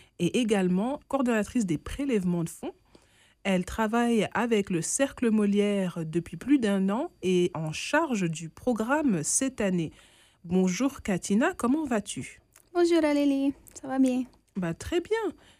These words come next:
Speaker 1: Alors, euh, si nous parlons aujourd'hui du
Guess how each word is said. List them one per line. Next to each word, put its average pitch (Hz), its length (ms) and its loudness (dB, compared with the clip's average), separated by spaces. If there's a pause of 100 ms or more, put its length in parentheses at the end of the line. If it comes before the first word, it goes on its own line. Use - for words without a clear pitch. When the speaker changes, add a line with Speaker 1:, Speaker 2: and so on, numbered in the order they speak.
(160)
Speaker 1:
Alors, 214 500 2
euh, 202 220 4
si - 240 2
nous 311 120 4
parlons 240 340 0
aujourd'hui 202 760 2
du 247 300 2